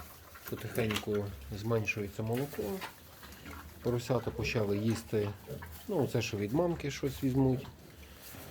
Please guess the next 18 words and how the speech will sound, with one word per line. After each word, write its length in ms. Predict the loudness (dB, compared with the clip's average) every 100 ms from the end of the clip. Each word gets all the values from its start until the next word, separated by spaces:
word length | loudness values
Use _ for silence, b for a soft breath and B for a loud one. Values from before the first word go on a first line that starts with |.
| B -10 -4
Е, 240 | 0 2 4
і 100 | 2
почали 440 | 0 4 6 6
їсти 300 | 4 2 2
досить 360 | 2 4 2 -2
активно 340 | 2 4 4
предстарт. 580 | 2 0 -2 -2 -2 -2 -10 -8 -6 -6 -6 -6
І 40 | -4 -2 0
пити 380 | 2 2 4
досить 360 | 4 2 0 -4
активну 400 | -2 2 4 4
воду. 280 | 2 0 -2 -8 -10 -14 -10 -6 -4 -4
От 120 | -4
підгризають 640 | 2 4 6 6 8 6 4
яблучка. 540 | 2 2 2 2 -2 -2 -8 -10 -12 -12 -12 -14 -6 -6 -6 -14 -6 0
І 60 |
ви 120 | 2
знаєте, 540 | 4 6 6 4 2